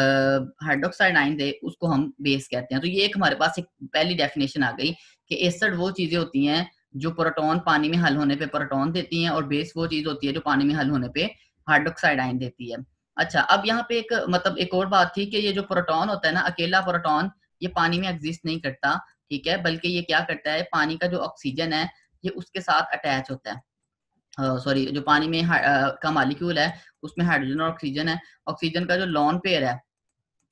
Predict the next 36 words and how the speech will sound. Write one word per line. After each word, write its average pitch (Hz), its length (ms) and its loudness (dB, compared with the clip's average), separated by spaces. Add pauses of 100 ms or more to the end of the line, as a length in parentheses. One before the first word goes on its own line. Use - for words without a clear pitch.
ठीक 139 180 0
है, 156 340 0
ये 175 140 0
इस 185 240 -4
lawn 165 280 2
pair 180 180 0
की 185 100 -6
मदद 156 320 -2
से 175 100 0
इसको 165 320 -4
अपने 160 220 -4
साथ 143 240 2 (500)
क्या 156 160 4
कर 151 160 2
लेता 131 280 -2
है, 160 100 -2 (240)
Attach 156 340 2
कर 180 140 2
लेता 170 240 0
है, 180 60 0
जिसके 175 240 -4
नतीजे 170 280 -2
में 190 60 0
हमारे 156 200 2
पास 147 360 2
एक 165 200 0 (1400)
केटायन 160 380 6
ही 185 120 2
बनता 139 320 2
है, 135 240 -4
एच 170 260 -4
थ्री 180 160 0
ओ 175 60 2
पॉजिटिव 156 420 -4
बनता 135 340 0
है। 135 220 -2